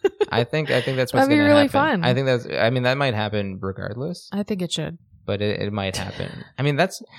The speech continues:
Speaker 1: <laughs>
Speaker 2: the, I made fun of you the last episode for having, like, a standard way of fucking,
Speaker 1: Yeah.
Speaker 2: but, like, that's a, that's a scenario I'd like to pull up pretty regularly, honestly.
Speaker 1: Yeah.
Speaker 2: I think, I think we should do that on the
Speaker 1: I agree.
Speaker 2: as, I, I,
Speaker 1: Deal.
Speaker 2: I find that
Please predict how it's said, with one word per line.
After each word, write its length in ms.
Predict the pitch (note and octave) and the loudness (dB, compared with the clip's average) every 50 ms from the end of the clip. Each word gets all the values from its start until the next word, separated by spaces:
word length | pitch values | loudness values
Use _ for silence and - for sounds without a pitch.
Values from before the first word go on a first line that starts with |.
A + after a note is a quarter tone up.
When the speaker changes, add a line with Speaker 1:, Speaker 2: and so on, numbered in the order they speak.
| - - - - - | -20 -20 -14 -10 -8
Speaker 1:
<laughs> 960 | - - - - _ _ _ _ _ _ - - - - _ _ _ _ - | -8 -8 -10 -16 _ _ _ _ _ _ -20 -20 -20 -20 _ _ _ _ -8
Speaker 2:
the, 600 | - C#3+ E3 - - - B1 - - B2+ C3 - - | -4 -4 -4 -4 -6 -12 -16 -16 -16 -16 -14 -6 -4
I 80 | D#3 | -4
made 200 | F3+ G#3+ G#3+ F3+ | -2 -2 -4 -2
fun 160 | - C#3+ C#3+ | 0 0 2
of 100 | C#3+ A#2+ | 2 2
you 100 | G#2+ A2+ | 0 -2
the 100 | G#2 G#2+ | -2 -2
last 280 | G#2 G2 F#2+ F#2+ F#2 - | -2 -2 -2 -2 -2 -2
episode 400 | F#2+ F#2+ - F#2+ - G2 G2+ G2+ | -4 -4 -4 -6 -6 -6 -8 -4
for 120 | - G#2 | -2 -2
having, 240 | F#2+ G2+ G2 G2 G#2 | -2 0 -2 -2 -2
like, 160 | G2 F#2 F#2 | -4 -2 -2
a 60 | G2 F#2+ | -2 -2
standard 580 | - - - - F#2+ F#2+ G2 F#2+ F#2 F#2 F#2 F#2+ | -4 -4 -4 -4 -4 -4 -6 -6 -6 -6 -6 -6
way 140 | F#2+ F#2+ | -6 -6
of 100 | F#2+ F2 | -6 -8
fucking, 380 | - - - - - - G2 G2+ | -8 -8 -8 -8 -6 -6 -4 0
Speaker 1:
Yeah. 120 | - G3+ F#3+ | 2 2 2
Speaker 2:
but, 60 | - | 2
like, 160 | A2 G#2+ G#2 | 2 2 2
that's 240 | G#2+ C3 D#3 D#3+ - | 0 -2 -2 0 0
a, 140 | D#3 A#2 G#2 | 0 0 0
that's 220 | G2+ B2 C#3+ - | 0 0 0 0
a 60 | G3 | -4
scenario 460 | - - B2+ G#2 G2 G2 G2 G2+ G2 F2+ | -2 -2 -2 0 0 0 0 0 0 -2
I'd 100 | F2 F#2+ | -2 -4
like 160 | F#2+ F#2+ - | -6 -6 -6
to 60 | F#2 | -8
pull 240 | - - F#2 E2+ E2+ | -8 -8 -8 -8 -8
up 160 | E2+ F2 - | -10 -10 -10
pretty 200 | - G2+ F2+ F2+ | -10 -10 -10 -8
regularly, 560 | F2 D#2+ D#2+ - - - - - - - - - | -8 -10 -10 -10 -10 -12 -14 -14 -14 -12 -12 -12
honestly. 400 | - - - A2 - - - E4 | -10 -12 -12 -14 -14 -12 -8 -6
Speaker 1:
Yeah. 160 | F#4 G#4 - - | -6 -4 -4 -4
Speaker 2:
I 60 | A#2+ | -4
think, 180 | - A#2+ A2 | -4 -4 -2
I 100 | G2 G2+ G#2 | -2 -4 -4
think 140 | - G#2+ - | -4 -6 -8
we 80 | G2+ | -8
should 160 | - - F2 | -8 -10 -12
do 140 | F2+ F2+ F#2 | -12 -12 -10
that 200 | - F#2+ - - | -10 -10 -10 -10
on 140 | - - - | -10 -10 -12
the 220 | - - - A2+ A#2 - _ _ _ - | -12 -14 -14 -14 -16 -18 _ _ _ -8
Speaker 1:
I 100 | B3 C4 | -6 -6
agree. 380 | B3+ G#3+ F3+ F3 E3 D#3+ F3+ E3 - _ _ _ _ _ - | -6 -4 -6 -6 -6 -8 -8 -12 -14 _ _ _ _ _ -8
Speaker 2:
as, 200 | G#2+ A2 A2+ - - - | -8 -8 -8 -8 -8 -6
I, 200 | G#2+ G#2+ A2 - - | -6 -6 -6 -6 -6
I, 180 | - A#2+ D3 | -6 -6 -4
Speaker 1:
Deal. 500 | - C#4 C#4+ C#4 B3+ A3+ G3 D#3+ - G3 G3+ | -2 0 2 2 4 4 2 2 0 -2 -2
Speaker 2:
I 120 | A#2 C3+ | -2 -2
find 280 | E3 - D3 C#3 C#3 B2+ | -2 -2 -2 -2 0 0
that 280 | A2+ G#2+ G#2+ G#2 G2 | 0 0 0 -2 -4